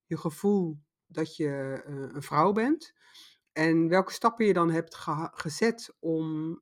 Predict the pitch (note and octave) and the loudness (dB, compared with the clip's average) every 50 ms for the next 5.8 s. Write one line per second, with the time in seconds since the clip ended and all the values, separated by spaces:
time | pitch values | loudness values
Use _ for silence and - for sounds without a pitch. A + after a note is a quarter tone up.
0 | _ _ - D3+ D3+ D3+ D3+ D3+ D3+ D3+ D3+ D3+ D3+ D3+ D3+ D#3 - F3+ F3+ _ | _ _ -10 -8 -6 -6 -6 -6 -6 -6 -8 -8 -8 -8 -10 -12 -14 -18 -20 _
1 | _ C#3+ C#3 D#3+ D#3+ D#3 F3 F#3 E3+ - - D3+ D#3 E3 F#3 A3 A#3+ - D#3 D#3+ | _ -2 4 4 4 6 6 4 2 2 -6 -4 2 4 6 6 6 4 2 0
2 | E3 E3 - - - E3 D3 C#3 C#3 - - F3 E3 D#3 D3+ D3+ D3+ D3 D#3+ E3 | -2 -4 -6 -8 -6 -2 -2 -2 -2 -2 -2 -2 -2 0 0 -2 2 2 4 4
3 | E3 E3 - E3 D#3 D#3+ D#3+ D#3+ D#3+ D3+ D3+ D3+ D3+ D3+ D3 - - _ _ - | 4 2 -2 0 2 4 4 4 2 2 0 0 0 0 -2 -6 -18 _ _ -6
4 | C#3+ C#3+ C#3+ C#3+ - - - - - - - _ _ C#3 C#3+ C#3 C3 - E3+ E3+ | -4 -4 -4 -6 -12 -18 -18 -18 -20 -20 -20 _ _ -6 -6 -6 -2 2 2 4
5 | F3 E3+ E3+ - - D3+ - - - F#3+ F3+ F#3 F#3+ G3+ G#3 G3+ | 4 4 2 -2 -10 -10 -10 -4 0 2 4 4 4 4 2 -2